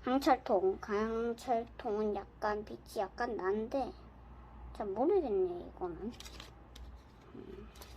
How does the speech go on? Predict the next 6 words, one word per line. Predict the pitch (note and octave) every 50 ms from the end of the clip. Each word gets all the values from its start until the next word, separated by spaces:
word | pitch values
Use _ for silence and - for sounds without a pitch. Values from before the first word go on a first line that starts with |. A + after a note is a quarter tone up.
| - - - - - - - - - - - -
근데 | - C4+ D4
확실히 | E4 F#4 F#4 - F4+ B3
마기라스는 | A3 G3+ G#3+ B3 - F4 F4+ F#4+ G4+ G4+ - - - D4+ C4+ B3+ A#3+ G#3+ F#3
약간 | F3+ G3+ B3+ - - - A4+ G4+ D#4
나긴 | A#3+ A3+ B3 - D4+ D#4 D#4+ E4
해요. | E4 D4 A3+ D4